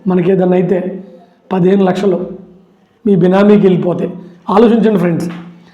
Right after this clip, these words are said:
అసలు ఏడు వందల నలభై తొమ్మిది రూపాయలు అంటే ఏడు వందల యాభై రూపాయలు. మనకి ఈ రోజుల్లో చాలా ఈజీ. ఒక బిర్యానీ ఇద్దరు తినడానికి వెళ్తే వెయ్యి రూపాయలు అయిపోతాయి. ఇద్దరు సినిమాకి వెళ్ళిపోతే, రిలీజ్ సినిమాకి వెయ్యి రూపాయలు అయిపోతాయి.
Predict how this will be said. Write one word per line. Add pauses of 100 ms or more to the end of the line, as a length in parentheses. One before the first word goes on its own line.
(280)
అసలు
ఏడు
వందల
నలభై
తొమ్మిది
రూపాయలు (560)
అంటే
ఏడు
వందల
యాభై
రూపాయలు. (580)
మనకి
ఈ
రోజుల్లో
చాలా
ఈజీ. (880)
ఒక
బిర్యానీ
ఇద్దరు
తినడానికి
వెళ్తే (720)
వెయ్యి
రూపాయలు
అయిపోతాయి. (520)
ఇద్దరు
సినిమాకి
వెళ్ళిపోతే,
రిలీజ్
సినిమాకి (600)
వెయ్యి
రూపాయలు
అయిపోతాయి.